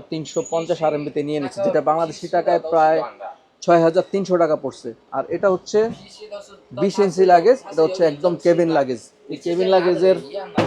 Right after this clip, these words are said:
এই কেবিন লাগেজটার প্রাইস পড়বে আপনাদের, আহ,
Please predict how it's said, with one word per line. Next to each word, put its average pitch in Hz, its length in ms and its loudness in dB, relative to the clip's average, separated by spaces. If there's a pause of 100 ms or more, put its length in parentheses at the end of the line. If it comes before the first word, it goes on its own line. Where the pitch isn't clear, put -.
(500)
এই 170 120 -2
কেবিন 180 280 0
লাগেজটার 180 540 0
প্রাইস 175 220 4 (120)
পড়বে 185 400 -2 (420)
আপনাদের, 165 440 0 (100)
আহ, 135 760 -4